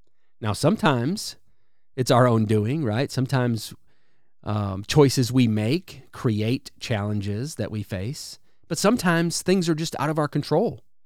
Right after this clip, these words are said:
and we face challenges. And I think it's more than okay. I think it's necessary for our personal growth. Without challenges,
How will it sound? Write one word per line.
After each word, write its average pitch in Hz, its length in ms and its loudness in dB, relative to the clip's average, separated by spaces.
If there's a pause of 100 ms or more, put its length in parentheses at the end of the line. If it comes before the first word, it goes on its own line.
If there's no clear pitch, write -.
(400)
and 120 340 -2
we 117 160 4
face 120 320 -2
challenges. 175 640 -4
And 98 180 -8 (1300)
I 170 120 -2
think 214 180 2
it's - 120 0
more 143 320 6
than 139 240 4
okay. 92 760 -2 (100)
I 127 80 -4
think 190 180 2
it's 135 200 -2
necessary 107 760 0
for 104 160 -4
our 98 120 -2
personal 95 400 -2
growth. 87 420 -10 (320)
Without 131 320 4
challenges, 113 880 0